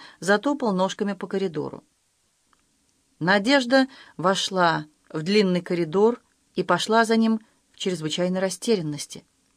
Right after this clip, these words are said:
Ей было неловко от того, что она не может вспомнить, как очутилась в этой странной тёмной квартире. И ещё эта пульсирующая боль в затылке и запах, пряный, беспокойный запах.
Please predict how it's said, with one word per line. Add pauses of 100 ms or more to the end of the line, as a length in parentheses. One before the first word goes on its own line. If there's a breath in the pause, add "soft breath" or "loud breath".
Ей
было
неловко
от
того,
что
она
не
может
вспомнить, (420 soft breath)
как
очутилась
в
этой
странной
тёмной
квартире. (560)
И
ещё
эта
пульсирующая
боль
в
затылке (380 soft breath)
и
запах, (440 soft breath)
пряный, (220 soft breath)
беспокойный
запах.